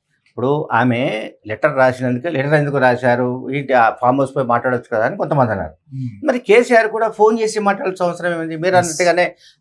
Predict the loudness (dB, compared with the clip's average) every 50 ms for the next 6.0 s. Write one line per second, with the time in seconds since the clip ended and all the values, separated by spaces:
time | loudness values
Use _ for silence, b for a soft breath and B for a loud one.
0 | b -6 0 0 2 2 2 0 0 -2 -2 -2 -2 -2 -2 -2 0 -2 -2 -2
1 | -4 -2 0 0 0 2 0 -2 -2 -2 -2 -2 -2 -2 -2 -2 -2 -4 B B
2 | B B -2 -2 -2 -2 -4 0 2 2 4 6 4 4 4 2 -2 -2 -2 -2
3 | 0 2 4 4 2 2 4 2 2 2 0 0 2 2 4 4 2 2 0 -4
4 | -2 0 0 0 0 0 -4 _ _ -20 -12 -2 2 2 2 4 4 4 4 4
5 | 4 4 4 4 4 4 2 2 0 -2 -2 -2 -4 -2 0 2 2 4 2